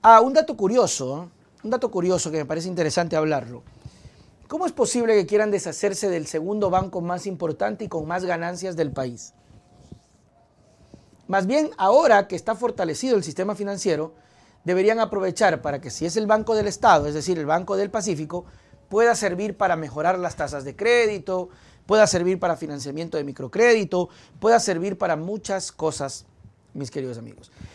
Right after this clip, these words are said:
Ahí, eh, un dato interesante, ¿no? Quieren vender y deshacerse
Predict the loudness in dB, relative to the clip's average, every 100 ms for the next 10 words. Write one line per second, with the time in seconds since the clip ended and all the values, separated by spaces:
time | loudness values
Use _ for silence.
0 | -20 -20 0 2 4 2 0 -2 -2 -2
1 | -2 -2 0 2 2 0 -2 -2 -2 -4
2 | -6 -8 -8 -10 _ -20 0 4 4 4
3 | 0 0 8 8 8 -2 _ -6 -4 -4
4 | 2 2 2 -2 -4